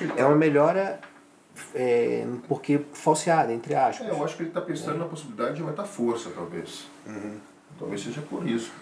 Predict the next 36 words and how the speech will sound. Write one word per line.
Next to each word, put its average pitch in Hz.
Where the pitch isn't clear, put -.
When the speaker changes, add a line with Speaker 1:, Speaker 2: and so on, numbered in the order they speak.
Speaker 1:
Nossa, 92
Speaker 2:
Mas, 101
Speaker 1:
nota -
Speaker 2:
e -
talvez 120
Speaker 1:
tem 147
Speaker 2:
seja 147
Speaker 1:
e 127
Speaker 2:
isso, -
Speaker 1:
tal. 101
Speaker 2:
mas 101
não, 113
Speaker 1:
Mas 110
Speaker 2:
não 131
há 147
Speaker 1:
pra, 165
Speaker 2:
um 147
Speaker 1:
pra, 131
pra 131
Speaker 2:
ganho. 156
Speaker 1:
desempenho 139
cardíaco 117
vai 185
ser -
ruim. 226
Speaker 2:
Vai 104
ser 107
ruim. 131
Speaker 1:
É 127
como 143
você 165
mesmo 208
falou, 214
Pacho, -
você -
em, 110